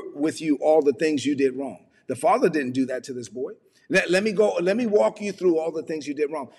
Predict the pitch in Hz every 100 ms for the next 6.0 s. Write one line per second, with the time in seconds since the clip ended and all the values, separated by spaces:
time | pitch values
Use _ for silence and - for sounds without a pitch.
0 | - 160 147 156 156 139 135 190 185 170
1 | 170 170 165 151 160 170 165 180 170 147
2 | 175 170 - 180 143 151 151 143 - -
3 | 160 240 - 196 196 185 175 160 147 135
4 | 156 160 156 143 143 139 139 127 156 160
5 | 139 147 127 135 131 135 131 135 131 117